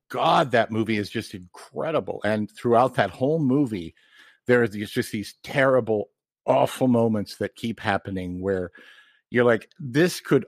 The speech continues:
all be fixed if somebody just went, 'Hey, why do these people have to,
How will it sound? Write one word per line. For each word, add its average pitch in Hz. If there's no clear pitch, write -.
all 147
be 123
fixed -
if 110
somebody 117
just 110
went, 110
'Hey, 120
why 143
do 185
these 143
people 104
have 104
to, 101